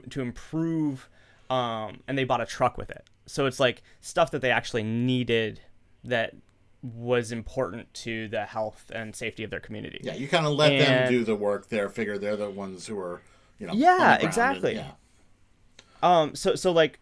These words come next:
Speaker 1: everything from, like, school uniforms and, like, books to, like, sanitation projects. And what, what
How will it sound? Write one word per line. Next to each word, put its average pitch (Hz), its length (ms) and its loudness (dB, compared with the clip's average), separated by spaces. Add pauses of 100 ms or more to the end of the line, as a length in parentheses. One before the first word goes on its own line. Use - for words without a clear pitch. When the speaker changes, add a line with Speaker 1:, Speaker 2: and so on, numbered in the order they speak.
Speaker 1:
everything 190 340 4
from, 170 140 -4
like, 143 200 2
school 151 200 -2
uniforms 170 600 2
and, 139 80 -2
like, 123 220 -2
books - 360 0
to, - 120 -4
like, 127 180 2
sanitation 120 500 0
projects. - 560 -8 (180)
And 147 580 0 (720)
what, 151 280 0
what 151 600 4